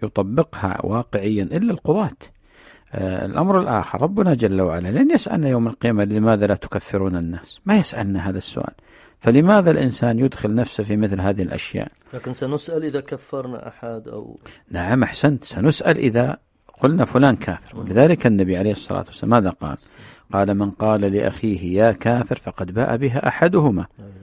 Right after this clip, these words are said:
Speaker 1: يقول بعض العلماء: "لو قام عندي تسعة وتسعين دليلا على كفر شخص ودليل واحد على إيمانه لقلت بإيمان احتياطا".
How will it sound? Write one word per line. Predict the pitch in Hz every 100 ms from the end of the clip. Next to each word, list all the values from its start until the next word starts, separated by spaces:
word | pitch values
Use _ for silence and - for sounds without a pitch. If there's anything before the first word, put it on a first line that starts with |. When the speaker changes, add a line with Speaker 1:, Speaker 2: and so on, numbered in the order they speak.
| -
Speaker 1:
يقول | - - 151
بعض | 135 110
العلماء: | 101 92 104 92 87
"لو | 87 98 -
قام | 110 101
عندي | 92 98 98 92
تسعة | - 101 - 98 -
وتسعين | 104 98 - - 107 104 101
دليلا | 98 101 104 95 90
على | 92 95
كفر | - 110 -
شخص | - - - - - - - -
ودليل | 123 113 113 139
واحد | 117 113 - 98
على | 101 101
إيمانه | - 98 98 92
لقلت | 92 107 185 165 170
بإيمان | 165 156 175 175
احتياطا". | - 190 196 -